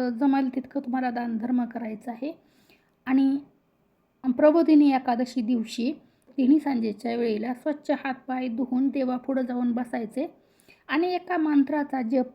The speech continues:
अकरा माळी जप करायचा आहे. तर तो अतिशय प्रभावी मंत्र आहे. तर त्या मंत्राचा जप जर तुम्ही केला ना, तर खूप फायदा होईल. घरामध्ये लक्ष्मी तर नांदेलच, पण त्याचबरोबर घरातल्या सगळ्या लोकांचं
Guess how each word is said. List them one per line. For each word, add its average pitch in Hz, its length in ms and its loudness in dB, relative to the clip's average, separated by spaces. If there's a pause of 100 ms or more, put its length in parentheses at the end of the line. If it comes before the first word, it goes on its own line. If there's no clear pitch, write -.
(100)
अकरा 339 400 -4
माळी 254 260 2
जप 220 360 -4
करायचा 190 400 -6
आहे. 190 100 -8 (580)
तर 302 100 -2
तो 302 140 -2
अतिशय 294 600 -2
प्रभावी 247 540 0
मंत्र 208 360 -2
आहे. 170 160 -8 (420)
तर 269 80 -2
त्या 311 220 -4
मंत्राचा 302 580 4
जप 262 300 0
जर 277 140 2
तुम्ही 277 260 4
केला 262 360 0
ना, 233 160 -4 (140)
तर 294 160 0 (640)
खूप - 380 -2
फायदा 233 300 -2
होईल. 208 340 -4
घरामध्ये 285 580 2
लक्ष्मी 311 460 0
तर 302 180 -2
नांदेलच, 285 640 4
पण 269 200 2
त्याचबरोबर 247 840 -2
घरातल्या 262 540 -4
सगळ्या 311 600 -2
लोकांचं 247 540 -2